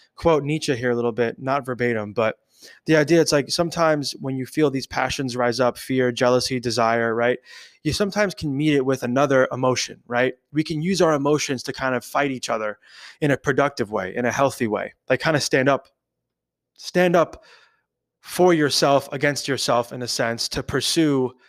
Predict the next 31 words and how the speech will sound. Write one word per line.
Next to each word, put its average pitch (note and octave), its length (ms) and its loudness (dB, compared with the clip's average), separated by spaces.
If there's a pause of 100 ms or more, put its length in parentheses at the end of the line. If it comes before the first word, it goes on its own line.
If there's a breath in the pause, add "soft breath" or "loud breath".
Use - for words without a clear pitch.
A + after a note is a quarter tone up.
(760 soft breath)
a, D3 200 -2
a D3+ 60 -2
better, C#3+ 380 2
healthier, C#3 540 -2
happier C3+ 440 -4
version A#2+ 300 -4
of G#2 100 -6
yourself, G#2 600 -10 (800 soft breath)
right? C#3+ 280 0
So E3 160 4
it's D3 140 0
even A3+ 220 0
with, A3 140 4 (200)
like, E3 120 0
the D3+ 100 -4
tone F#3 240 0
of - 20 0
the D#3 80 2
first D3 260 -2
line, E3+ 160 2
"It's - 160 -2
time F3 320 0
you D#3 140 -2
realize," B2+ 540 -2
telling D#3+ 320 -2
himself, G#2+ 420 -8
like, A#2 100 -12
"Come D#3 160 -6
on, A#2 140 -6
wake B2 180 -4
up. B2 260 0